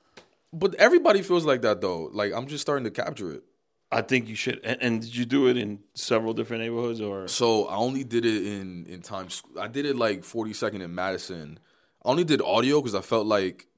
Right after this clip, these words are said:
Speaker 1: people are so scared to get canceled that people don't wanna talk
Speaker 2: I
Speaker 1: about
Speaker 2: wanna
Speaker 1: it.
Speaker 2: be a part about, I wanna be a part of this.
Speaker 1: But now I'm gonna start doing video 'cause I also went by myself.
Speaker 2: Yeah.
Speaker 1: Com-, like,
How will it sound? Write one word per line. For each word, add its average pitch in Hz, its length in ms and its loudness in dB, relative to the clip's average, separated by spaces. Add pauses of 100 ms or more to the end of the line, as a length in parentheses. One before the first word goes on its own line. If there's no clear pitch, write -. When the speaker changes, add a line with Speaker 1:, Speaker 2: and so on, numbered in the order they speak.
Speaker 1:
people 107 220 -2
are 92 60 0
so 104 160 -2
scared 101 240 -2
to 98 60 -6
get 87 160 -8
canceled 95 340 -8
that 98 100 -2
people 95 200 -8
don't 90 100 -4
wanna 85 120 -8
talk 95 160 -2
Speaker 2:
I 98 60 -2
Speaker 1:
about 101 100 0
Speaker 2:
wanna 120 140 4
Speaker 1:
it. 98 60 -6
Speaker 2:
be 98 80 -2
a 95 60 -6
part 92 300 -10
about, 90 340 -14
I 104 80 -6
wanna 107 240 0
be 101 80 -8
a 95 60 -10
part - 220 -12
of 123 80 -16
this. - 180 -16
Speaker 1:
But 117 140 4
now 113 300 6
I'm 117 100 6
gonna 107 80 0
start 104 240 0
doing 101 180 -4
video 107 320 4
'cause 107 220 -4 (340)
I 131 60 8
also 208 180 8
went 135 140 6
by 98 60 0
myself. - 560 -4
Speaker 2:
Yeah. 101 180 -12 (200)
Speaker 1:
Com-, - 220 -16
like, 98 240 -6